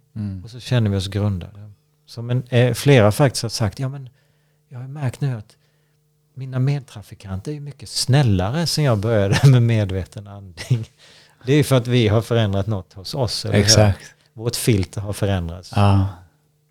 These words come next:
Speaker 2: Och ytterligare en övning, den, eh, påverkar det område i halsen där som många av oss inte kanske tror att vi har problem med förrän vi går och lägger oss. Och där börjar vi snarka eller vi får,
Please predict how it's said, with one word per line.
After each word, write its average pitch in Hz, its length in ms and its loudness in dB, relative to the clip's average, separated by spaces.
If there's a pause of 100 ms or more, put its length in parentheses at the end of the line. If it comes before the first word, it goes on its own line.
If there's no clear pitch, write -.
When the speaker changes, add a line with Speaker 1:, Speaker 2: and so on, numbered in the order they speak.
(800)
Speaker 2:
Och 120 240 -6
ytterligare 143 500 -2
en 170 100 -4
övning, 107 680 -2 (480)
den, 110 580 2
eh, 117 480 -2 (760)
påverkar 113 720 0
det 120 200 -2
område 107 540 -4
i 113 60 -20
halsen 107 480 -4
där 131 120 -4
som 104 180 -2
många 110 360 -6
av 123 240 -2
oss - 320 -4 (420)
inte 127 260 -16
kanske 104 260 -4
tror 110 360 -2
att - 120 -8
vi 147 40 -4
har 143 120 -2
problem 117 440 -8
med 95 120 -6
förrän 104 240 -4
vi 92 80 -4
går 95 140 -12
och 95 80 -16
lägger 95 340 -6
oss. 143 220 -16
Och 113 60 -18
där 101 160 -8
börjar 101 300 -4
vi 95 80 -2
snarka 107 680 -2
eller 98 300 -18
vi 98 160 -18
får, 98 320 -18